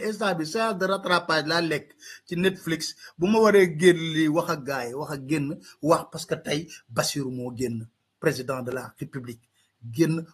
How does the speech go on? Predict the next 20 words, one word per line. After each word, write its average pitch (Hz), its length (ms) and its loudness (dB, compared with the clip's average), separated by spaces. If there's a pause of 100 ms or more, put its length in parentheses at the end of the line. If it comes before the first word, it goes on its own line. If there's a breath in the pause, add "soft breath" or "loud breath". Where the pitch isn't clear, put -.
(120)
wax 151 240 0
son 120 220 -4
premier 160 320 4
discours. - 480 -8 (880)
Waaye 180 360 6 (120)
képp - 300 6 (220)
kuy 233 180 6 (100)
wax - 320 4 (640)
ci 175 140 -2
man 160 240 2
ak 190 240 -4
ci - 120 -20
kenn 165 200 0
laa, 123 380 -2
xam 185 120 0
nga 190 60 2
lu 190 60 2
ma 196 60 0
la 202 120 4
jàppee? 165 400 4